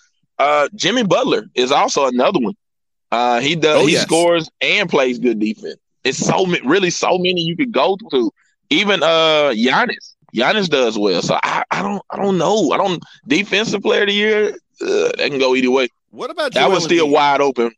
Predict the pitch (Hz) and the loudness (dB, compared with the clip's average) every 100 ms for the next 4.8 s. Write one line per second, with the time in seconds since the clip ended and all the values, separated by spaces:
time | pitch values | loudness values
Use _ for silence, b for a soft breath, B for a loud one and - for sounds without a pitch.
0 | _ - 156 - 127 131 175 156 160 143 | _ -2 0 0 0 0 0 0 0 2
1 | 139 131 - b b b b 131 160 156 | 0 0 -4 b b b b 0 2 2
2 | 156 156 151 131 123 139 131 117 - - | 2 2 2 0 0 0 0 -2 -4 -2
3 | 135 - - 127 135 147 127 107 143 - | -2 -2 -2 -2 0 -2 -2 -2 -2 0
4 | 147 117 120 117 - 104 90 - | -4 -2 -2 -2 -4 -2 -4 -6